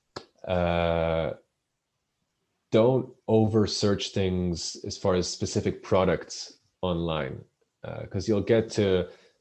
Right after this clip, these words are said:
this and that website with this and that reviews.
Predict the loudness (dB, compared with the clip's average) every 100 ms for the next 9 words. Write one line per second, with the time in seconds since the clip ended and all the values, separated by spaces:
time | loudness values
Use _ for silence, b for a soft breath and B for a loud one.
0 | _ -2 2 4 4 4 2 2 2 2
1 | 0 -2 -4 -2 0 0 -2 0 0 0
2 | -2 -6 -14